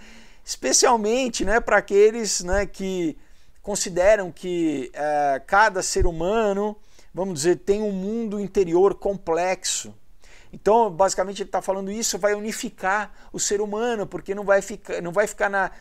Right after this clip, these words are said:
subjetividade individual de cada um. E isso a gente já tá vendo sendo implementado com essa loucura desse mundo, ah, né,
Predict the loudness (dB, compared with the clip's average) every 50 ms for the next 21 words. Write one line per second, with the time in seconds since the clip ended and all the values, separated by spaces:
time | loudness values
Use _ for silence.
0 | -14 -6 -2 -2 -2 -2 -2 -4 -6 -6 -6 -8 -10 -10 -2 0 2 2 2 0
1 | -2 -8 -8 -8 -10 -10 -10 -10 -8 -2 2 4 4 4 2 0 -6 -4 -4 -2
2 | -2 -2 -2 -4 -4 -6 -8 -10 -14 -18 -20 -20 -16 -12 -8 -6 -4 -2 -2 -2
3 | -2 -2 -4 -6 -4 -4 -4 -2 0 0 0 -2 -4 -8 -8 -8 -8 -6 -4 -2
4 | 0 0 0 -2 -4 -6 -8 -8 -10 -4 2 4 4 4 4 2 -2 -8 -10 -10
5 | -8 -6 -4 -4 -4 -2 0 2 2 2 0 -2 -10 -20 -20 -20 -20 -20 -20 -20
6 | -20 -20 -20 -20 -20 -20 -20 -20 -12 -6 0 4 4 4 4 2 -2 -2 0 2
7 | 2 4 4 4 4 2 2 2 0 -2 0 -2 -2 -2 -4 -2 -2 -2 -2 -2
8 | -2 -4 -2 0 0 2 2 2 2 2 0 0 -2 -2 0 2 4 6 6 6
9 | 6 6 4 2 0 -2 -4 -6 -8 -8 -4 -2 0 2 2 2 2 0 -2 -4
10 | -8